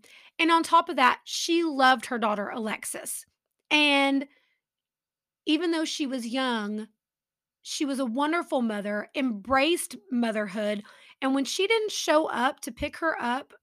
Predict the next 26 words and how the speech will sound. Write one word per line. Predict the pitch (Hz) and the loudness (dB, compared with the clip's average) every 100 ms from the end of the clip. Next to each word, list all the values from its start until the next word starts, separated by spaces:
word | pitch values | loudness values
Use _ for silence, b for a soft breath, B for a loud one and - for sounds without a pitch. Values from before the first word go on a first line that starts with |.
| _ | _
from | - 247 202 | -6 -4 -4
daycare | 214 240 - 339 | -4 -6 -4 -2
that | 339 285 | -2 0
day, | 339 349 359 _ _ _ _ _ _ _ | 0 0 -2 _ _ _ _ _ _ _
they | 285 285 302 | -2 2 4
knew | 294 | 2
something | - 254 233 | -2 -2 -2
terrible | 220 233 202 | -2 -2 -2
must | 196 185 | -6 -8
have | - | -8
happened, | 175 - 170 247 B B B | -8 -8 -12 -14 B B B
'cause | 320 | 0
there's | 302 302 269 | 2 2 2
no | 294 294 | 0 2
way | 294 247 208 208 247 - _ _ | 2 2 2 -4 -8 -14 _ _
she | - - | -8 -2
would | 254 262 | 0 0
have | 208 | 0
just | 247 220 - _ - | -2 -4 -6 _ -4
failed | 240 233 214 | 0 0 -2
to | 233 | -6
come | 240 208 202 202 _ _ | -6 -4 -6 -8 _ _
pick | 240 226 | -10 -8
up | 196 | -6
her | |
daughter. | 202 247 - 240 | -4 -4 -4 -10